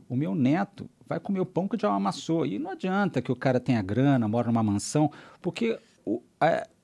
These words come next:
o colapso climático, o colapso ecológico,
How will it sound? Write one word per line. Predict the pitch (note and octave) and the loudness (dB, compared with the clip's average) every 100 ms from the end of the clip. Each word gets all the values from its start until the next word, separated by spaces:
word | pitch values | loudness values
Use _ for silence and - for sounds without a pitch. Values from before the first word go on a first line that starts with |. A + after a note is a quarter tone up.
| _ _ _ | _ _ _
o | |
colapso | D3 G#3 D3+ D#3+ A#3 - C3+ | -2 2 4 4 2 -2 -8
climático, | - A2+ A2 C#3+ C#3+ - | -2 -2 0 -2 -4 -10
o | |
colapso | - A2+ D#3 F3 - | -4 0 0 -4 -8
ecológico, | - G2+ A2 D3 G2+ - | -4 -2 0 0 -2 -10